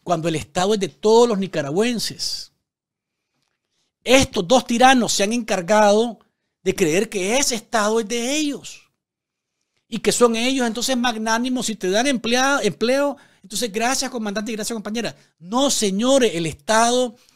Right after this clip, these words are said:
lo mantenemos todos los nicaragüenses con nuestros impuestos. Este par de criminales deberían, porque no lo son, son usurpadores del poder. Pero estos dos, si fuesen de verdad y legítimamente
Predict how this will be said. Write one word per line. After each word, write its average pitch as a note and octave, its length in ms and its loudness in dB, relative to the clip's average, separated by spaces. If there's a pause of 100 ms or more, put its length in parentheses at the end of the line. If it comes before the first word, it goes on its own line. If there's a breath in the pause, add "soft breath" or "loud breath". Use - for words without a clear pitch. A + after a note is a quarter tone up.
lo F3+ 160 0
mantenemos F#3+ 840 -2
todos A3+ 240 2
los A#3+ 80 0
nicaragüenses G3+ 580 -4
con A#3 140 -6
nuestros F#3 260 -6
impuestos. D3 680 -6 (720)
Este C#4 300 -2
par C4+ 220 2
de C#4 100 0
criminales B3 520 0 (420 soft breath)
deberían, G#3 1000 4
porque D3 280 -8
no F3 100 0
lo A3+ 100 2
son, G3+ 200 0
son G#3 160 0
usurpadores A3 720 6
del D3 160 -2
poder. C#3+ 500 -2 (800)
Pero D#3 180 -2
estos F#3+ 300 2
dos, G3+ 500 6 (480)
si - 260 -4
fuesen G#3 500 4
de D3+ 100 -4
verdad D3 460 0
y E3+ 80 -2
legítimamente F3+ 1040 -2